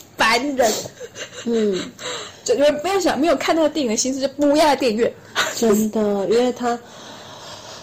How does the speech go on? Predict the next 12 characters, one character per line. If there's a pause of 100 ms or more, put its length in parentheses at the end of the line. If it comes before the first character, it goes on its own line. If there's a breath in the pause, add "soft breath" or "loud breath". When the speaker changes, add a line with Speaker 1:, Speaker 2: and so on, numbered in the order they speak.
(560 loud breath)
Speaker 2:
我
那
一
场 (280)
后
面
的
那
一
堆
男
女，